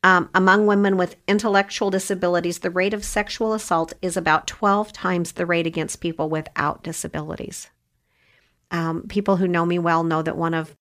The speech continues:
one of my personal passions is the fight against human trafficking. And to see this statistic that a woman with intellectual disabilities is twelve times more likely than you or I to become a victim of that really, really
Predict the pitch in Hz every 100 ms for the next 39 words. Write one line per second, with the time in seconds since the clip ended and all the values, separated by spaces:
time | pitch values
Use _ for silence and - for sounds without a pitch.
0 | _ - 165 165 156 156 151 - 190 -
1 | 151 - 156 147 - 160 151 165 147 -
2 | 160 - 151 156 147 147 - 156 143 160
3 | 147 156 - - - - _ _ _ _
4 | _ - 180 185 - 196 190 180 - -
5 | 170 - 170 - 160 - - 156 147 -
6 | _ _ _ - 160 175 170 160 151 -
7 | 170 - 160 - 160 160 - 151 156 151
8 | 147 143 - - - 160 160 - 160 160
9 | - 156 151 147 151 - - 165 165 _
10 | _ _ - 160 160 151 147 143 143 139
11 | 143 _ - - - 156 143 147 107 143
12 | 135 127 127 - 170 151 - _ - 165
13 | 160